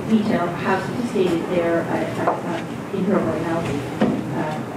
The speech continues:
and, uh, are, and that they provide a very great, uh, findings too, interesting findings too. And also, it's an, um, inadequate, uh, it also contributes to both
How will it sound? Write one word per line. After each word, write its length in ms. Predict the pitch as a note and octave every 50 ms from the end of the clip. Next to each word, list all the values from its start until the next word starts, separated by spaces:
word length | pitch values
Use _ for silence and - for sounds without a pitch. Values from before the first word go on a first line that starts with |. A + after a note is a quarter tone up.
| - - - - - - - - -
and, 300 | E3+ E3 D#3+ D#3+ D#3 D#3+ - - - - F#3
uh, 260 | - - - - F3
are, 140 | F3+ F3 -
and 200 | F3+ F3 F3 F3
that 120 | E3+ E3
they 200 | E3+ E3+ E3 D#3+ E3
provide 420 | - F#3+ F3 F3 F3 E3+ D#3+ E3
a 20 |
very 280 | D#3+ F3+ F3 E3 E3 E3
great, 280 | E3 D#3+ D#3+ E3 E3 D#3+ - - - - - -
uh, 240 | - E3 D#3+ D#3+
findings 480 | - - G#3 G3+ F3+ - - - - -
too, 200 | G#3 - - - - A#3
interesting 340 | A3+ G#3+ - - - - F3 E3+
findings 480 | E3+ E3 - - - - - - -
too. 220 | - F3+ E3 - - - - - - - -
And 160 | B3 A#3+ A#3 A#3
also, 560 | A#3 - A#3+ G#3+ G#3 G#3 G#3 G3+ G3+ - - - - - -
it's 240 | A3 G#3+ G#3+ G#3+ - - - - - - -
an, 360 | A3 G#3+ G#3 G3+ G3+ F#3+ F#3 - - F#3
um, 240 | F3+ F3 E3+ F3 F3 G3+
inadequate, 640 | F#3 F3+ F3+ F3+ F3+ F3+ F3 E3+ E3+ E3 E3 E3 E3 - A3
uh, 80 | - F#3+
it 200 | F#3+ F#3 - F#3
also 340 | G3+ G#3 G#3 G3+ G3 F3+ - -
contributes 480 | A3+ A3+ - - F#3 F3+ E3+ E3 - - - - -
to 160 | G3 F#3 - - - -
both 340 | C4 D4 D4 - - A3